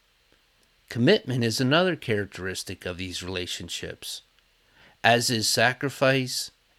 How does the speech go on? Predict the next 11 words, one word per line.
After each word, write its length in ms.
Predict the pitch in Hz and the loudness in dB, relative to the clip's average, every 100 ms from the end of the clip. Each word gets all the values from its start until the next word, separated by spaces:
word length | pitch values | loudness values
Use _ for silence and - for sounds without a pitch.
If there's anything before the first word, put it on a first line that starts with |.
| _ | _
and 200 | 107 104 | -2 0
love. 440 | 98 85 - - - _ _ _ _ _ _ _ _ _ _ _ _ _ _ | -2 -4 -6 -12 -20 _ _ _ _ _ _ _ _ _ _ _ _ _ _
These 300 | - 160 170 | 2 2 4
last 320 | 165 160 143 - | 4 6 4 0
four 260 | 147 131 | 2 2
characteristics, 1300 | 123 - 117 110 - 104 123 - - 90 - - - - _ | 2 4 4 4 0 2 2 2 -6 -10 -10 -10 -10 -12 _
growth, 500 | - 113 117 113 - - _ - | -2 2 2 0 -8 -20 _ -10
commitment, 640 | 107 107 107 101 101 85 _ - | -2 0 0 -2 -6 -6 _ -12
sacrifice, 920 | - - 117 110 107 - 95 90 - | -4 0 0 0 -6 -4 -4 -2 -4
and 260 | - 98 98 | -6 -8 -2
love, 420 | 107 85 85 | -2 -2 -6